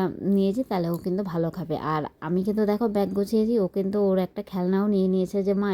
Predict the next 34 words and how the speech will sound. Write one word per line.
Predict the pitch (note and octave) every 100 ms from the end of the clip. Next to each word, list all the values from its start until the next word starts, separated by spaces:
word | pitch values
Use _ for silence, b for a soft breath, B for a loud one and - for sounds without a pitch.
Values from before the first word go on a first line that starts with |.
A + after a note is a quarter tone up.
| F3
এটাও | F#3 F#3+
নিবো, | G3 G#3+
এটা | A#3+ G3 F3+
নিয়ে | F#3 G3
খেলবো।" | F3+ D#3+ D#3 D#3+ B B B
তো | -
আমি | G3+ G3+
বললাম | G3+ G#3
যে, | G#3
"আচ্ছা | F#3 - G3
ঠিক | G3 G3
আছে, | G3 A#3+
এটা | F#3+ F#3+
নিয়ে | F#3 F#3+
নে, | B3
কোনো | G3 F#3+ E3
অসুবিধা | E3 D#3+ E3+
নেই।" | E3 E3+
তো | F#3+
আমি | E3+ F3+
কিন্তু | F3+ F#3+ G3+ G3
পরে | F#3 F3+
একবার | F3+ G3 F#3+
ব্যাগটা | F3+ - G3
চেক | F#3+ F3+
করে | G3+ G3
নিচ্ছিলাম | F#3+ - G3 G3
যে |
না, | F3+ F3+
সব | F3+ F3 -
ঠিকঠাক | - G3 F#3+
রাখা | E3+ E3+ G3
হয়েছে | G3 G3 G#3+
কিনা, | G#3